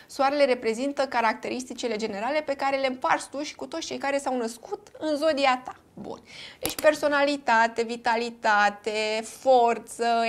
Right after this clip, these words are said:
energie, partea exterioară. Jupiter, să ne aducem aminte, Marele Zeus, este planeta mare a sistemului, este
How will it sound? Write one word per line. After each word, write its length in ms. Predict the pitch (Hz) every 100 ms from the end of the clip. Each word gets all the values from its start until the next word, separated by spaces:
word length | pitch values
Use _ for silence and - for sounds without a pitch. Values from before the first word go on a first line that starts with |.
| 233
energie, 1160 | 247 254 220 196 220 220 214 214 214 214 - - -
partea 300 | 359 359 320
exterioară. 640 | 311 - 240 180 - - - _ _ - - - -
Jupiter, 720 | - 220 359 508 494 208 202 - - _ _
să 160 | -
ne 80 | 175
aducem 260 | 170 185 196
aminte, 440 | 156 147 - - 294
Marele 480 | 208 165 165 220 311
Zeus, 520 | 320 330 226 175 - - - _ -
este 340 | - - 123 -
planeta 420 | - 139 185 220
mare 300 | 233 254 247
a 120 | 247
sistemului, 640 | 262 262 - 311 240 170 165
este 400 | 170 170 160